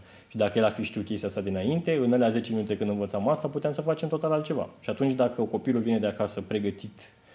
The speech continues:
dar nu pregătit la modul că a făcut meditații, ci pregătit prin faptul că a fost lăsat de părinți să se joace pe calculator un an de zile, înainte să vină acolo. Sunt acum avocatul diavolului, știi? Uh, că dacă se joacă pe calculator,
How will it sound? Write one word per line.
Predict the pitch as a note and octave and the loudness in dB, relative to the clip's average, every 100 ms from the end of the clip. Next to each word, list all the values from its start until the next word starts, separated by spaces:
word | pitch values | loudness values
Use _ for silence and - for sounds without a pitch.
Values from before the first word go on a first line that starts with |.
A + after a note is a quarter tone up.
| - - | -20 -4
dar | C3 | -2
nu | C#3 E3+ F3+ | 0 2 2
pregătit | F3 C#3+ C#3 C3 A#2+ | 2 4 4 2 2
la | A#2 | 2
modul | A#2 A2 G#2+ | 4 2 0
că | G#2+ | -2
a | |
făcut | G#2+ G#2+ A2+ - | -2 -2 -2 -2
meditații, | A2+ A#2 D#3 D#3 A#2+ - | 2 4 4 4 2 -4
ci | - | -8
pregătit | - D#3 D#3 D#3 F#3+ | -2 2 2 2 0
prin | F#3 D#3+ | 0 -2
faptul | - F3+ F3+ | 2 2 2
că | D#3 | 0
a | |
fost | D3 E3 | 2 2
lăsat | C3+ B2 D#3 | 2 2 2
de | C3 | 2
părinți | A2+ G2+ G2+ E3 - | 0 -2 -2 -6 -4
să | |
se | E3 D3+ | -2 0
joace | C3+ D#3 D#3 D#3+ | 2 4 2 0
pe | C#3+ | 0
calculator | C#3 B2 A2+ G#2+ - - - - | 2 2 2 2 2 0 -6 -8
un | C#3+ D3 | 0 2
an | C#3 | 2
de | C3+ | 2
zile, | G#2 F#2+ - | -2 -6 -4
înainte | G#2+ G#2+ G2+ | 0 0 0
să | G2+ | -4
vină | G#2 | -4
acolo. | G2 - G#2 - - - - - _ - - - | -6 -8 -14 -16 -20 -20 -20 -20 _ -20 -18 -18
Sunt | - - F#2+ | -12 -6 -2
acum | F#2 A#2 G#2 | -2 2 4
avocatul | G#2 G2+ G#2+ A2 A2+ | 4 4 2 2 4
diavolului, | A#2 G#2+ G2+ F#2+ F2+ | 4 4 2 -2 -2
știi? | F2+ A#2 B2 - - - - - | -4 -2 -2 -4 -16 -18 -18 -8
Uh, | - B2 B2 A#2+ A2 | 4 6 6 6 4
că | C#3 | 4
dacă | C3+ D3 D3 | 4 4 2
se | B2 | 4
joacă | C3+ C#3+ | 4 4
pe | C3+ A#2+ | 2 4
calculator, | A2+ G#2+ A2 G2+ B2 E3+ | 4 4 4 4 4 4